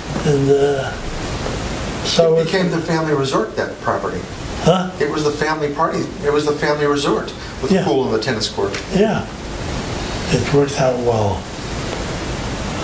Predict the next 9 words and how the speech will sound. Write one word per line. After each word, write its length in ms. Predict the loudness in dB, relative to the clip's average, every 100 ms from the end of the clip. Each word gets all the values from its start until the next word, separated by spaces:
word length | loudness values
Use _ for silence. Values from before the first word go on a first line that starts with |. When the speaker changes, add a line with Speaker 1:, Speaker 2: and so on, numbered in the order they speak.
| 4
Speaker 1:
The, 380 | 6 6 6 6
uh, 260 | 6 4 2 -4 -8 -6 -6 -4 -4 -2
practice, 540 | 4 4 4 0 2 4
as 100 | 4
I 140 | 2
told 260 | 2 0 2
you, 80 |
was 120 | 0 -2 -6 -6 -2
crummy. 500 | 4 6 6 2 2